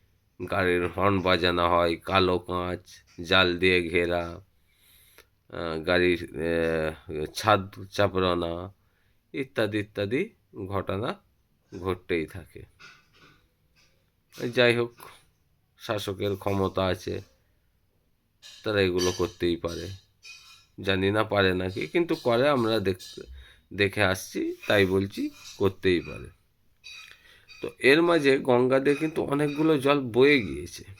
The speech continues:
শাসক নেতারা নিজেদের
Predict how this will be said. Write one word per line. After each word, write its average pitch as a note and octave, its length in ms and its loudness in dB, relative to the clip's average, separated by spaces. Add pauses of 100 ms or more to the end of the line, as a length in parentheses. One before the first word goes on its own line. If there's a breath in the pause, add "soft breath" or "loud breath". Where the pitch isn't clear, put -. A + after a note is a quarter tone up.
(2000 soft breath)
শাসক C#3+ 500 -4
নেতারা A#2+ 480 0
নিজেদের G#2+ 640 0